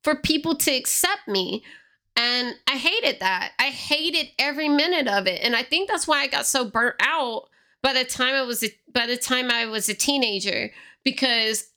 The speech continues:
I was so done with constantly having to change myself to cater to people. And so it's like, once I became an adult, it's like, then, and got into the corporate world,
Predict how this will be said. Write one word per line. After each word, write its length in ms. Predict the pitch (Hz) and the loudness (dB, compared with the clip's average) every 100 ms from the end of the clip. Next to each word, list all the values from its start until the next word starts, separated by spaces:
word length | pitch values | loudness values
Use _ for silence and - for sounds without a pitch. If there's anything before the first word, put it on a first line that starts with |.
| _ | _
I 120 | 233 | -2
was 120 | 240 | 0
so 380 | - - 254 247 | 0 2 2 0
done 580 | 180 - 240 254 233 208 | 0 2 2 2 0 -2
with 180 | 175 - | -6 -6
constantly 720 | 247 262 247 - 247 233 226 | 0 2 2 0 2 2 0
having 500 | 214 214 220 214 214 | 0 0 0 -2 -2
to 100 | 208 | -2
change 480 | - 247 233 233 214 | 0 0 0 -2 0
myself 440 | 208 208 196 202 | 0 2 0 -2
to 60 | 202 | -10
cater 380 | - 220 226 214 | -4 -2 -2 -2
to 100 | 196 | -4
people. 600 | - 190 - - - - - - _ _ _ - | -6 -10 -10 -12 -12 -14 -20 -20 _ _ _ -2
And 160 | 226 | 0
so 220 | 220 226 | 0 2
it's 160 | 220 - | 2 0
like, 320 | 226 214 196 _ _ _ _ | 0 0 -4 _ _ _ _
once 380 | 214 240 269 - | 0 0 2 0
I 480 | 254 240 233 214 - _ _ _ _ _ _ _ _ _ _ | 2 2 0 -4 -6 _ _ _ _ _ _ _ _ _ _
became 360 | - 247 254 254 | -2 0 2 2
an 100 | 226 | 2
adult, 880 | 196 165 208 247 277 214 190 170 _ _ _ | 0 2 4 6 4 4 2 -2 _ _ _
it's 260 | 233 240 - | 0 0 0
like, 440 | 233 208 208 190 - _ _ | 2 2 0 -2 -12 _ _
then, 340 | 202 233 233 220 | 0 2 2 2
and 160 | 220 | 2
got 200 | 220 226 | 2 0
into 200 | 208 202 | -2 0
the 80 | 208 | -2
corporate 420 | 202 294 381 269 | 2 0 2 0
world, 300 | 202 214 202 | 4 4 2